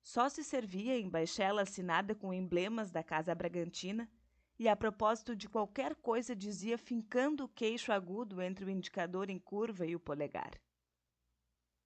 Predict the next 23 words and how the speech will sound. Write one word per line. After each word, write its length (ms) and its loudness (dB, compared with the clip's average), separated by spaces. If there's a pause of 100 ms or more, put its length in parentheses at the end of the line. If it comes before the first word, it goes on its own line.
(340)
"Lembro-me 560 12
de 100 0
uma 200 4
vez 440 8
em 100 2
que 440 4 (420)
a 160 8
dona 340 10
Carlota 520 6
Joaquina", 1080 6 (440)
ou 160 6
então, 480 4 (560)
"em 180 2
que 380 10
Dom 260 8
João 240 2
sexto 480 6
ou 420 4 (320)
Dom 160 4
Pedro 280 8
primeiro", 560 6 (680)
et 180 -2
cetera. 480 -4